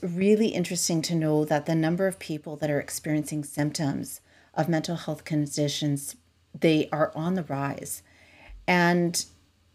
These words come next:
this covers, like, the whole array. And you mentioned even in your own family, I mean, there's the complex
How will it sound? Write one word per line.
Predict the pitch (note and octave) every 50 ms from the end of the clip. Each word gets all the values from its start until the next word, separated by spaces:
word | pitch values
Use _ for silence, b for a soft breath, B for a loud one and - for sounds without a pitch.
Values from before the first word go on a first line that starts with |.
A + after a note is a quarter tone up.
| _ _ _ _ _ _ - -
this | F3+ G#3 G#3 -
covers, | - G3 G#3 G3 G3 F#3 -
like, | F3 E3+ -
the | E3+
whole | D3+ - - F3+ F3 F3
array. | E3+ D3+ D#3 D3 C#3+
And | C#3+ C#3+ D#3
you | E3+ F3
mentioned | F3 D#3+ E3 E3 - E3 D3+ D3
even | D3+ D3+ D3+ D3
in | D3 D3 C#3+
your | C#3 - - -
own | D#3 D#3+ E3+ E3+
family, | - - C#3 C#3 C3+ C#3 C#3+ C#3 C3 - - -
I | D3+ D3
mean, | D3 D3 C#3+ C#3+
there's | C#3+ D3+ C#3+ C#3+ C#3+ C#3+ -
the | - C#3+
complex | - - - E3 D#3+ D#3+ D3+ - - - D3+ D3+ - - - -